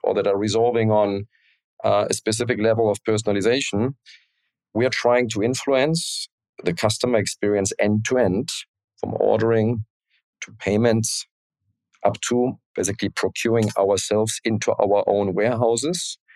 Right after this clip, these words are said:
And most importantly, we want to make sure that by us influencing the entirety of the customer experience from the producer,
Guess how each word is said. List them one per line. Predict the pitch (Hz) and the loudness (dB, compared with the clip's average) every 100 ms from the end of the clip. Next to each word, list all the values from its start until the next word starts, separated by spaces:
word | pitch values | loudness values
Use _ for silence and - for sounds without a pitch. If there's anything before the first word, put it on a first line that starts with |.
| - _ _ _ | -20 _ _ _
And | 101 | -2
most | 101 120 143 156 | 2 2 2 -2
importantly, | 117 - 135 139 135 131 117 | -2 2 0 0 -2 0 2
we | 107 | 2
want | 101 92 | 0 0
to | 107 | 0
make | 104 90 | 0 -2
sure | - 107 113 123 113 - | -2 0 2 0 -2 -6
that | 92 | -6
by | - 95 | 0 0
us | - 107 107 | 2 0 0
influencing | 110 110 - 113 104 98 98 92 | -2 -4 0 0 0 0 -2 -4
the | 98 90 - | -4 -6 -2
entirety | 101 95 101 117 131 - 139 87 - | -2 0 0 2 2 -2 -4 -4 -2
of | - - | -2 -2
the | - | -6
customer | - 107 - 110 | -2 -2 0 -2
experience | 90 - 107 113 95 170 - | -2 -4 -2 0 0 -4 -4
from | - 131 156 131 110 _ _ _ _ | 0 2 2 -2 -6 _ _ _ _
the | |
producer, | 110 - 107 120 - 101 | -4 -2 0 0 0 0